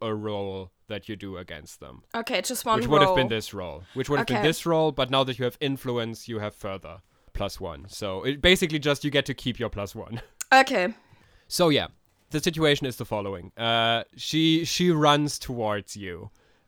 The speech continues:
Speaker 1: And, uh, even though you did the last move, this is still on you. You're the first person who can act here, Charlotte.
Speaker 2: Okay,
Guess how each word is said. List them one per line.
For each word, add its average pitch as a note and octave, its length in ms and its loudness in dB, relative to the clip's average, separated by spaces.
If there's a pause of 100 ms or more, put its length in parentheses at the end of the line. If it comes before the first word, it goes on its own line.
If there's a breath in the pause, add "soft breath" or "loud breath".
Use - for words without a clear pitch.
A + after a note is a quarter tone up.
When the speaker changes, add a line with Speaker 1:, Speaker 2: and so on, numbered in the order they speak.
Speaker 1:
And, A#2 560 0
uh, A#2+ 160 0
even D3+ 220 2
though C#3+ 120 6
you C3+ 200 4
did C3+ 200 0
the C#3 80 -2
last B2 340 2
move, A#2 420 -4
this B2 240 -6
is A#2+ 80 -10
still A2+ 220 -4
on G2+ 180 -8
you. F2 220 -12
You're A#2 240 0
the A2+ 100 -4
first G#2+ 340 -4
person G2+ 280 -8
who F#2+ 80 -8
can G2+ 180 -10
act D#2+ 240 -14
here, E2 240 -18
Charlotte. - 420 -18 (640)
Speaker 2:
Okay, A3 400 -2